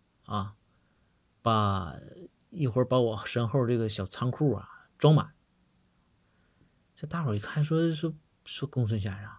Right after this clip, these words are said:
一两银子能买点啥呀？你后边这仓库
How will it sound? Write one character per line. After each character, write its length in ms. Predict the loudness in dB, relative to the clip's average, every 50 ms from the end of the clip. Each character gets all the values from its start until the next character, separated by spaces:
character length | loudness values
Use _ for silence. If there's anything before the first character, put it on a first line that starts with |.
| _ _ _ _ _ _ _ _ _
一 180 | 0 4 4 6
两 240 | 6 4 2 -2 -6
银 160 | -6 -6 -4
子 100 | -4 -4
能 140 | -2 -2 -2
买 220 | -2 -4 -4 -4
点 140 | -4 -6 -6
啥 500 | -6 -8 -10 -10 -12 -14 -14 -12 -10 -8 -8
呀？ 160 | -8 -10 -14 _ _ _
你 120 | -12 -10 -10
后 260 | -8 -4 0 0 2
边 120 | 2 2 0
这 60 | -2
仓 240 | -2 -2 -2 -2 -2
库 220 | 0 0 -2 -2